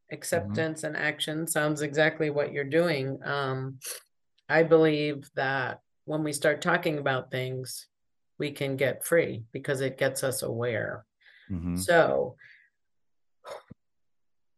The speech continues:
Speaker 2: wow, I'm sure you've done a lot. I would love to hear about your ninety-five day tour, if that's something you wanna talk about. I know you just finished it.
Speaker 1: Yeah.
Speaker 2: Forty states, um, in ninety-five days. And,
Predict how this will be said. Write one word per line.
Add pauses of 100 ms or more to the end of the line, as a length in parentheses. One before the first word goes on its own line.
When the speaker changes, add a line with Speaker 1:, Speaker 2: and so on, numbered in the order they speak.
(200)
Speaker 2:
wow,
I'm
sure
you've
done
a
lot.
I
would
love
to
hear
about
your
ninety-five
day
tour,
if
that's
something
you
wanna
talk
about.
I
know
you
just
finished
it. (500)
Speaker 1:
Yeah.
Speaker 2:
Forty
states, (320)
um, (440)
in
ninety-five
days.
And,